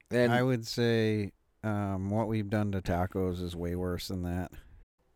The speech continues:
Speaker 1: What we have done to tacos is pretty sad.
Speaker 2: Tacos!
Speaker 1: As a people. <laughs>
Speaker 2: A burritos.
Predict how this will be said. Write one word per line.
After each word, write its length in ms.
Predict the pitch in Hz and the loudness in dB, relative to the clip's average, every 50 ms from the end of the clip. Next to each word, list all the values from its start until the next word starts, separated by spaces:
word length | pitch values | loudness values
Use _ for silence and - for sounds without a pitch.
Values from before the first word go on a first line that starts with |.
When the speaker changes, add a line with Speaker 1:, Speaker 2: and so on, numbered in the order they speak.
| _ _ _ _ _ _ - - _ - - - - | _ _ _ _ _ _ -20 -20 _ -20 -20 -16 -10
Speaker 1:
What 180 | - 110 135 - | -8 -6 -4 0
we 200 | 156 170 165 131 | 2 4 6 8
have 220 | 113 117 113 110 | 8 8 6 6
done 220 | 104 113 107 104 98 | 6 4 4 4 4
to 100 | 98 92 | 2 2
tacos 480 | - 107 98 95 87 92 95 92 90 | 2 4 4 4 2 2 0 0 0
is 140 | 90 90 90 | -2 -4 -6
pretty 300 | - - 107 101 90 87 | -4 -2 -2 -2 0 -2
sad. 520 | 85 - 87 82 82 82 82 87 85 85 - - - - - _ _ _ _ - - _ _ _ _ _ _ _ _ - - | -2 -2 -2 -2 -2 -4 -4 -6 -6 -8 -12 -14 -16 -20 -20 _ _ _ _ -20 -20 _ _ _ _ _ _ _ _ 0 6
Speaker 2:
Tacos! 720 | - 190 214 - - - 214 - 202 165 - - - - - - _ | 8 8 8 8 10 12 12 12 12 12 10 6 0 -4 -8 -6 _
Speaker 1:
As 200 | - 113 117 110 120 | 2 4 6 6 6
a 80 | 120 | 6
people. 560 | - - 117 113 107 - 113 107 104 107 - - - | 6 6 4 4 2 2 0 0 0 0 -2 -6 -12
<laughs> 40 | - - - - - - - - - - - - - - - - - - - - - - - - - _ _ _ _ _ - 135 - _ _ - - | -20 -20 -20 -20 -20 -18 -18 -18 -18 -20 -20 -10 -8 -8 -8 -8 -10 -20 -20 -20 -12 -10 -10 -10 -10 _ _ _ _ _ -8 -8 -8 _ _ -2 4
Speaker 2:
A 80 | - 165 | 4 4
burritos. 1000 | 135 107 151 160 151 151 151 147 143 143 143 - - - 117 - - - - | 10 12 12 12 12 12 8 8 8 6 6 4 2 -2 0 2 2 2 0